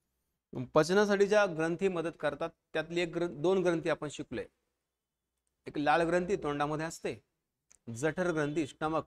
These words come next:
त्याचा पण रोल पाहिला. पण तिसरी ग्रंथी खूप महत्त्वाची, कारण ही आपल्या शरीरातली सगळ्यात मोठी ग्रंथी आहे, लक्षात ठेवा. तिला म्हटलं जातं लिव्हर, यकृत,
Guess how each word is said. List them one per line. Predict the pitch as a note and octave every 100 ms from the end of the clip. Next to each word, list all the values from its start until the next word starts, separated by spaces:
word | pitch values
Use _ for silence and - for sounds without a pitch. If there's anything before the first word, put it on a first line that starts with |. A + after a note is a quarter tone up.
| _
त्याचा | C3+ B2+ E3
पण | F#3
रोल | F3 F3+
पाहिला. | F3 E3+ F3 A2+ _ _ _ _ _ _ -
पण | B2 -
तिसरी | F#3+ - G#3+
ग्रंथी | A3 F#3+ F3+ F3+
खूप | G3 F#3
महत्त्वाची, | F3+ F3 D3 C#3 -
कारण | E3+ D#3 E3
ही | D#3
आपल्या | C#3 - D#3+
शरीरातली | D#3 D3+ C#3+ D#3+
सगळ्यात | E3+ C3+ C3 D#3
मोठी | C#3+ D3 E3 F#3
ग्रंथी | D#3 C#3+ C3+
आहे, | A#2
लक्षात | A2+ -
ठेवा. | A2 F#2 _ _ _ _ _ -
तिला | D#3+ D#3+
म्हटलं | D#3+ C3+ B2+
जातं | B2 B2 C#3+
लिव्हर, | C3+ B2+ A2+ G#2+ - - - _ _ _ _ _ _ _ _ _ _ _ - _ _ _ _
यकृत, | C#3 D3 D#3 D3